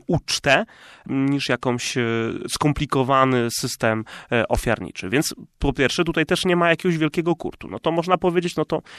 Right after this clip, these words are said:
nie wiem, co mogło do tego kościoła zachęcać. Może ten caritas, czyli ta miłość między braćmi, którzy sobie wszystko dzielili. Tu oczywiście, tu nawet na Benedykt szesnasty w swoim wspaniałym, wspaniałej encyklice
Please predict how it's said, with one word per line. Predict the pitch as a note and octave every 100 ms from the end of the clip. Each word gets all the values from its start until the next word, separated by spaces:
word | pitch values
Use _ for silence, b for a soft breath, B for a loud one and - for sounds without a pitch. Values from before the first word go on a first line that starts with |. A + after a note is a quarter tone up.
| B B
nie | B2 C#3
wiem, | G#2+
co | - G2+
mogło | F#2+ G2
do | -
tego | F#2+ G2+
kościoła | A2+ - G2 F#2+
zachęcać. | F#2+ F#2+ G2 - - B B
Może | A2+ A2 A#2 D3+
ten | E3+ E3+ -
caritas, | G3+ D#3 - - - -
czyli | - A#2+ A#2+
ta | - A#2+
miłość | D3 F3+ C#3+ B2+ - C#3
między | C#3 C3 C3
braćmi, | B2 A2 G#2+ C#3 D#3+
którzy | - C#3
sobie | B2 C3+ D3 C#3+ B B -
wszystko | - D3 -
dzielili. | B2+ B2+ D#2+ - _ _
Tu | - B3+
oczywiście, | E3+ D#3 D#3 C3 C#3 - D#3+ - -
tu | C#3+
nawet | C3 B2+
na | B2
Benedykt | A2+ C3 B2+ B2+
szesnasty | - A#2+ C3 C3 B2
w |
swoim | - A#2+ A#2
wspaniałym, | - - C3 B2+ A#2+ A2+ B B
wspaniałej | - - C3 B2+ A#2
encyklice | A#2+ A#2 B2 B2